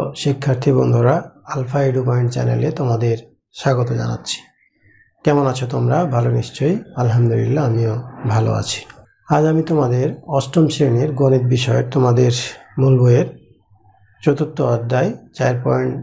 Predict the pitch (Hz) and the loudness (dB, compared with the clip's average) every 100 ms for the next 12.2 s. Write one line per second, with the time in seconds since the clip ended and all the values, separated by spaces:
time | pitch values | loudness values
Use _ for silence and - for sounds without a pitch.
0 | - _ _ 143 131 139 139 151 143 127 | -14 _ _ 0 0 0 0 0 0 0
1 | 123 127 127 120 147 139 - - - 123 | 2 2 2 2 4 4 2 0 -6 -2
2 | 117 120 120 117 123 123 123 120 113 117 | 0 2 0 0 0 2 2 0 0 0
3 | 123 127 127 120 - 123 123 151 170 117 | -2 -4 -2 -4 -2 -2 0 2 0 0
4 | 120 104 104 - - _ - - _ _ | -2 -4 -6 -8 -18 _ -20 -20 _ _
5 | - - 143 131 156 151 165 143 139 147 | -20 -2 2 2 4 4 4 2 2 2
6 | 123 127 120 113 151 254 - _ _ _ | 2 -2 -2 -2 -2 -4 -10 _ _ _
7 | _ - - 123 123 131 139 135 123 147 | _ -20 -4 -2 0 0 2 2 4 4
8 | 123 - - _ _ _ _ _ _ 139 | 4 2 -4 _ _ _ _ _ _ 2
9 | 131 131 147 147 - - _ _ 147 147 | 2 2 2 2 -2 -16 _ _ 0 0
10 | 147 147 143 156 139 147 147 151 135 127 | 0 -6 -2 0 2 2 2 0 0 -2
11 | 123 123 120 127 120 165 226 - 135 123 | -2 -4 -2 0 0 0 -4 -4 0 2
12 | 123 | 2